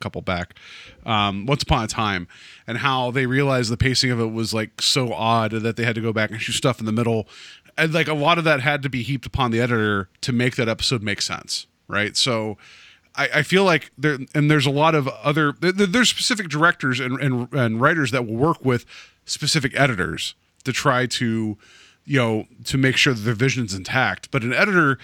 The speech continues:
can go along. Like, I think there was an even episode we talked about earlier where, um, an editor was so, um, obstinate that he was like, "This is the way this is gonna be," that they had to change the rules in Hollywood about the power that an editor has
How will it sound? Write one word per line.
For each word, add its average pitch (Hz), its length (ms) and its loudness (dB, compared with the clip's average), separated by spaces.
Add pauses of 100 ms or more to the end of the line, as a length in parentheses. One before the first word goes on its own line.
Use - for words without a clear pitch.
(220)
can 160 120 -2
go 156 200 2
along. 139 280 2
Like, 135 160 -2
I 156 240 -2
think 226 160 -2
there 196 60 0
was 143 100 2
an 139 60 2
even 127 140 2
episode 127 240 0
we 117 60 -2
talked 127 220 -2
about 117 160 0
earlier 135 380 2
where, 110 420 2 (480)
um, 113 460 -2 (100)
an 139 140 0
editor 139 360 2
was 123 180 2
so, 135 520 2
um, 110 600 0 (280)
obstinate 127 640 2
that 110 120 -2
he 131 160 0
was 127 160 0
like, 120 140 -4
"This 151 180 2
is 147 60 -4
the 147 80 4
way 143 140 4
this 120 200 -2
is 120 80 -2
gonna 120 200 2
be," 131 360 2 (300)
that 131 140 -4
they 151 80 2
had 151 100 2
to 131 60 -6
change 156 260 0
the 123 100 -4
rules 139 360 0
in 139 60 -2
Hollywood 139 480 2
about 113 320 0
the 117 80 -10
power 131 340 0
that 117 140 -2
an 117 60 -2
editor 110 360 -2
has 92 600 -2